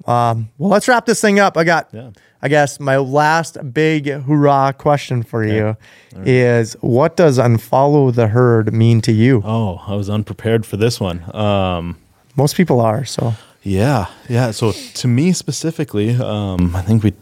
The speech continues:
Speaker 2: tie it back a little bit to, to, I mean, my industry being, almost having a bad reputation of being salespeople.
Speaker 1: Okay.
Speaker 2: Being really pushy, being really salesy. And I think unfollowing that herd is just being, being honest.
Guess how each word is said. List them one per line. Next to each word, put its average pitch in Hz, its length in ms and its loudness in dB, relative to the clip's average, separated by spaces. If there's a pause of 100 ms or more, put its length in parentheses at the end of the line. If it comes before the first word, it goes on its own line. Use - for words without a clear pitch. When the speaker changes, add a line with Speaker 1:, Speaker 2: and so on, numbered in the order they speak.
(240)
Speaker 2:
tie 98 220 -2
it - 120 -2
back 92 280 0
a 90 40 2
little 90 200 2
bit 90 280 -2
to, 98 640 0 (520)
to, 87 280 -4
I 87 80 -8
mean, 82 160 -2
my 90 200 0
industry 98 440 2
being, 80 380 -2 (500)
almost 127 300 2
having 92 180 0
a 80 40 0
bad 85 680 -4
reputation 95 600 0
of 85 60 0
being 82 200 -2
salespeople. 92 800 -2 (320)
Speaker 1:
Okay. 143 200 0
Speaker 2:
Being 82 120 -4
really 85 180 0
pushy, - 400 -4
being 87 220 -2
really 87 200 -2
salesy. 92 580 0 (360)
And 90 160 -2
I 85 60 0
think - 400 -2 (260)
unfollowing 95 580 2
that 90 180 0
herd 110 240 0
is 92 120 2
just 85 200 -4
being, 85 420 0 (340)
being 90 140 2
honest. 87 460 -2